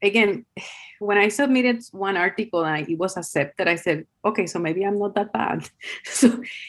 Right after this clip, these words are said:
I said, "Okay, so I can keep doing this." And that's why I went on the market immediately, because I knew that if I would have stayed there, it would have been extremely difficult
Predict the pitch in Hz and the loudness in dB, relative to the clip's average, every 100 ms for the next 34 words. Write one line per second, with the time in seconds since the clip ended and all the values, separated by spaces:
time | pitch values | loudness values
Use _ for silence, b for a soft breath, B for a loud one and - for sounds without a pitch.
0 | B _ 214 226 233 233 240 202 214 208 | B _ 2 4 6 6 6 4 6 6
1 | 254 254 - - 262 196 196 185 175 170 | 6 4 0 -2 0 2 2 2 0 0
2 | 170 180 165 165 - 170 165 160 151 147 | 0 -2 -2 -2 2 4 4 4 2 0
3 | 160 - - 160 151 147 147 147 160 180 | -4 -8 -10 -6 -2 2 2 2 0 0
4 | 202 214 233 175 147 147 165 175 185 233 | 4 8 8 8 4 0 -2 -4 2 6
5 | 233 214 202 190 180 - 170 185 185 196 | 8 8 4 4 2 -2 -4 0 2 0
6 | 196 185 - 165 151 156 151 151 - 160 | -2 -8 -6 -4 -2 0 2 0 -2 -6
7 | 165 170 156 156 151 - 190 175 165 151 | -4 -6 -4 -4 -4 -6 -4 -2 -2 -2
8 | 139 143 147 135 135 143 | -4 -6 -6 -4 -4 -6